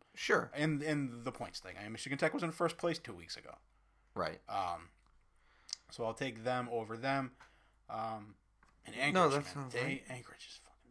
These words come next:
Speaker 1: Ooh, yikes.
Speaker 2: Yeah, like, Alaska's not much better. The, n-, n-, nobody in the bottom four, four spots in that league is worth a damn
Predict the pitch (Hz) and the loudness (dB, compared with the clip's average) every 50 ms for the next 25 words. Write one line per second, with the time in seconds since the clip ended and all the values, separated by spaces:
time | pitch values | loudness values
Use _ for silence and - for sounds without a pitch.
0 | - 127 113 113 120 131 147 117 104 95 - - - - - - - - 64 - | -12 -12 -12 -12 -6 -4 0 0 0 0 -2 -6 -8 -10 -10 -12 -14 -8 0 0
1 | 101 101 - - - - - - - - - - 92 87 - - - - - 147 | 0 0 0 -6 -14 -12 -10 -8 -8 -6 -4 -2 -2 -2 -2 -4 -6 -4 0 0
2 | 151 139 117 - 156 156 160 160 165 160 - 147 135 147 143 135 131 131 120 - | 0 0 0 2 6 10 10 10 10 10 6 0 2 4 4 4 4 2 -2 -2
3 | - 123 120 117 117 117 113 110 110 - 117 117 123 120 - 147 151 147 151 147 | 0 0 2 2 2 0 0 -4 -8 -12 -10 -10 -10 -8 -4 -4 -2 -2 -2 -2
4 | 131 143 165 170 175 170 170 160 151 147 - 170 175 165 151 139 127 117 107 104 | -4 -6 -6 -2 -2 0 0 -2 -4 -8 0 6 8 8 8 8 6 4 2 0
5 | 101 95 98 95 95 95 92 - - - - - - 117 113 110 107 107 107 117 | -4 -4 0 0 0 0 0 -6 -14 -16 -14 -10 -8 -4 -4 -4 -4 -6 -8 -12
6 | 120 - - - - - - - - 131 131 127 - - 143 131 127 - 135 135 | -14 -16 -16 -16 -16 -16 -12 -6 0 2 2 2 2 2 2 2 2 2 -2 -2
7 | 131 117 113 127 123 123 120 117 120 120 120 120 117 127 127 123 123 | -2 -2 -2 -4 -4 -4 -4 -4 -4 -4 -4 -6 -6 -4 -4 -4 -4